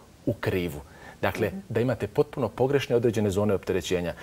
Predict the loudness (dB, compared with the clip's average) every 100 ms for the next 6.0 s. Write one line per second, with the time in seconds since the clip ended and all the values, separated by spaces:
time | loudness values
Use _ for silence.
0 | -2 4 4 4 0 0 0 2 4 4
1 | 2 0 -6 0 2 4 0 2 2 4
2 | 0 0 2 2 2 0 0 2 2 0
3 | 4 6 4 0 -8 -6 -2 4 4 4
4 | 2 0 0 0 0 0 0 2 2 0
5 | -6 -12 -18 -4 -2 4 6 6 6 -2